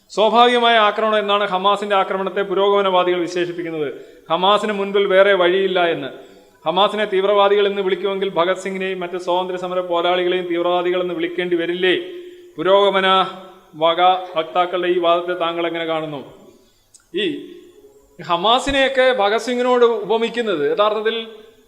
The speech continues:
ഏഹ്, ഈ രാഷ്ട്രീയക്കാരുടെ തന്നെ ഭാഷയിൽ പറഞ്ഞു കഴിഞ്ഞാൽ അതൊരു രാജ്യദ്രോഹ കുറ്റമാണ് യഥാർത്ഥത്തിൽ. കാരണം ഈ ഭഗത് സിംഗ് എന്ന് പറയുന്ന വ്യക്തി എന്തൊക്കെ ഇതുണ്ടായാലും പുള്ളി എന്താണ് ചെയ്തത്? പുള്ളി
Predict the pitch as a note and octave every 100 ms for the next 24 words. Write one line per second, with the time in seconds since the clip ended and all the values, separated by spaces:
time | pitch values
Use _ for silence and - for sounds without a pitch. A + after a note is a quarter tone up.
0 | _ F#3 F#3 E3+ E3 F#3 F#3 F3 E3 F3+
1 | G3+ A3+ A#3 A3+ A3+ A3 G3+ G#3 G#3+ G#3+
2 | G3+ G3 G3 F3+ D#3+ D3+ D#3+ - - E3
3 | E3+ F3+ F#3 F3+ F3+ D#3+ D#3+ F#3 A3 A#3+
4 | B3 A3 G3 E3+ C#3 B2+ B2 A#2 - -
5 | _ _ _ _ E3+ A3+ B3+ B3 A3+ -
6 | C#4 A#3+ - C#4+ C#4 C4+ C4 A#3 A3+ A3+
7 | G#3+ F#3+ - C#3+ - - - - - _
8 | _ _ _ _ D3 E3+ G#3+ A3+ B3 A3
9 | G3 F3 E3+ F3+ A#3+ A3+ G#3+ A#3+ A3+ G#3+
10 | G3 F3 E3+ - - - - - - -
11 | _ - _ _ G3 B3 C#4+ C#4 C4